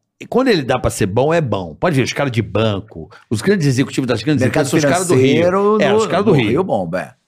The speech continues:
Speaker 1: Porque os caras têm um, têm uma inteligência. Ele tá falando de fora do ar
Speaker 2: Com
Speaker 1: ontem.
Speaker 2: tecnologia também.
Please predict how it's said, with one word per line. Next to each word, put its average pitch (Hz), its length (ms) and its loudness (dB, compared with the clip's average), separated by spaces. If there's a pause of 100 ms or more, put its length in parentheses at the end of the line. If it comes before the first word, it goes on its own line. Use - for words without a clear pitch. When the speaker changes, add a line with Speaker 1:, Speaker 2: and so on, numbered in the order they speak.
(160)
Speaker 1:
Porque - 120 -4
os 110 100 -2
caras 160 220 0
têm 170 120 0
um, 180 300 0
têm 180 140 0
uma 185 360 0
inteligência. 131 680 -2
Ele 220 100 2
tá 254 140 0
falando 233 160 -4
de - 40 -6
fora 208 200 0
do 185 100 2
ar 220 60 4
Speaker 2:
Com 302 80 2
Speaker 1:
ontem. - 100 2
Speaker 2:
tecnologia 185 380 -2
também. 123 360 -6